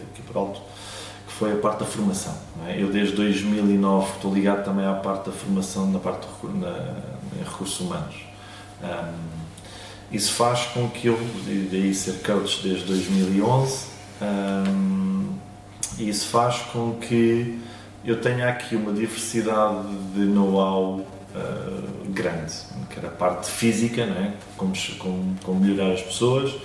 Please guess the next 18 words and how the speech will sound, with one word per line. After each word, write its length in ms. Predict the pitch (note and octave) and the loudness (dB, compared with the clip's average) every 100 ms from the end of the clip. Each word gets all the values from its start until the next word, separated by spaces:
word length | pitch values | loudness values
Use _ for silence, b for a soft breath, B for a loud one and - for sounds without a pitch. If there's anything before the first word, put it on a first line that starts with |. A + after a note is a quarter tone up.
| B B B - | B B B -4
na 80 | F#2+ | -2
parte 220 | F#2+ F#2 | 0 -2
terapêutica, 800 | F2+ F2+ A2+ A#2+ A#2+ A#2 B2 - B B - A2 | -4 2 4 4 2 -2 -2 -4 B B -14 -2
mas 220 | A2 G#2+ | -2 0
na 100 | A2 | 0
parte 280 | A#2 A2 - | 2 0 0
também 200 | A2+ A2 | 0 0
comportamental. 760 | A2+ G2+ - A2 G#2+ F2+ - - - B B B B - - | 0 -2 -2 -2 -2 -2 -4 -8 -16 B B B B -14 -2
Ahm, 1000 | G2 G2 F#2+ F#2+ G2 G2 G2 F#2+ G2 F#2+ G2+ G2+ - - - - - - A#2+ | 2 4 4 4 4 2 2 0 2 0 -2 -6 -8 -10 -12 -12 -12 -6 -4
e 60 | |
se 100 | A#2 | 0
calhar 460 | - A2+ B2 C3 - | 2 4 4 2 -2
o-, 40 | |
o-, 400 | B2 A#2 B2 B2 | -4 -4 -6 0
onde 180 | B2 A#2+ | 2 4
eu 180 | C3 C3+ | 6 4
realmente 520 | - C3 A#2+ B2 A#2+ | 4 4 4 0 0
acho 360 | A2 G#2+ - | 0 0 -4